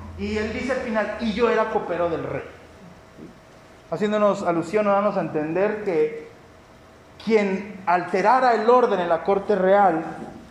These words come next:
le costaría la vida. Ahora, imagínate, nosotros siendo plebeyos, mandarle al rey,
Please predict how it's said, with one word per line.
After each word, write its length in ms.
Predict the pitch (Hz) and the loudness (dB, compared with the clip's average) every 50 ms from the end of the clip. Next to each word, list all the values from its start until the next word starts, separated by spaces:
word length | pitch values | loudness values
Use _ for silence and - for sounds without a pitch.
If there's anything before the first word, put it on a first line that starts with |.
| - - - - - - - - - - - - - - - | -20 -20 -20 -20 -20 -20 -20 -20 -20 -20 -20 -20 -18 -8 -8
le 100 | 165 160 | -6 -4
costaría 420 | 170 170 - - 185 170 175 175 | -4 -4 0 0 0 2 2 2
la 160 | 170 156 151 156 | 2 2 0 0
vida. 360 | 156 185 196 185 139 117 - - - - - - | 0 0 0 0 -2 -4 -6 -10 -16 -14 -4 2
Ahora, 500 | 160 185 214 233 262 269 294 294 277 - - - - - - - - - - - - - - - - | 4 6 8 8 8 8 8 6 4 0 -4 -8 -10 -12 -14 -18 -20 -20 -20 -20 -20 -20 -20 -14 -4
imagínate, 1600 | 226 233 240 226 214 208 196 190 185 190 - - - - - 269 269 262 247 233 226 196 170 - - - - - 139 123 123 - - - - - - - - - - - - - - - - - - - - - - - - | -2 0 0 2 2 2 2 2 2 0 -2 -8 -8 -2 0 2 2 4 2 2 2 0 0 -2 -4 -12 -8 -6 -6 -6 -6 -10 -14 -18 -20 -20 -20 -20 -20 -20 -20 -20 -20 -20 -20 -20 -20 -20 -20 -20 -20 -20 -20 -12 -6
nosotros 600 | 156 175 175 175 175 240 240 240 254 254 233 240 | -2 -2 -2 0 2 2 2 2 2 0 0 0
siendo 280 | 247 233 226 220 240 233 | -2 -2 0 0 -2 -2
plebeyos, 680 | - 208 175 160 160 165 175 175 170 160 147 131 123 - - - - - - - - - - - - - - - - | -2 -2 0 0 2 2 2 0 0 0 -2 -4 -4 -8 -14 -16 -18 -20 -20 -20 -20 -20 -20 -20 -20 -20 -20 -18 -8
mandarle 640 | 165 175 185 180 175 180 196 208 233 254 269 254 226 | -2 0 0 0 2 2 4 4 4 4 4 2 2
al 80 | - - | 2 2
rey, 560 | - 175 185 185 175 160 151 135 127 - | 2 2 2 2 2 2 0 -2 -6 -8